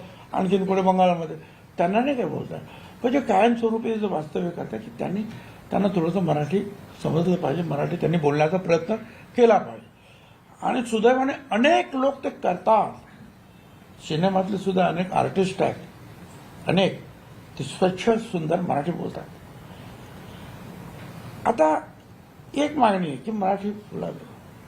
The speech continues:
पण मध्ये काय झालं की आता तिसरी भाषा कुठली याच्यावरून जो वाद सुरू झाला, त्यामुळे त्याला हे सगळे काही फाटे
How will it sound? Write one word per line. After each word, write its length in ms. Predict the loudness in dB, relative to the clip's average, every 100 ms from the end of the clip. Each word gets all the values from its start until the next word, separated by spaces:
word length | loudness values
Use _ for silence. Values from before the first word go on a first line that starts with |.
| -20 -20 -18 -18 -18 -18 -12 -10 -10 -12 -14 -4 0
पण 80 | 2
मध्ये 260 | 4 4
काय 180 | 4 4
झालं 220 | 4 2
की 140 | 2 0
आता 280 | 4 4 4 -2 -14 -6 -2
तिसरी 280 | 2 2
भाषा 320 | 4 2 0 -2
कुठली 380 | -4 -4 0
याच्यावरून 480 | 0 2 2 2 0
जो 100 | 2
वाद 260 | 4 2 2
सुरू 300 | -2 -6 -4
झाला, 240 | -4 -4 -6 -12 -16 -18 -18 -20 -18 -18 -18 -18 -18 -16 -16 -16 -16 -16 -16 -16 -16 -2
त्यामुळे 300 | 2 4 4
त्याला 220 | 2 2 4
हे 120 | 2
सगळे 260 | 0 -2 -2
काही 200 | -6 -6
फाटे 280 | -8 -8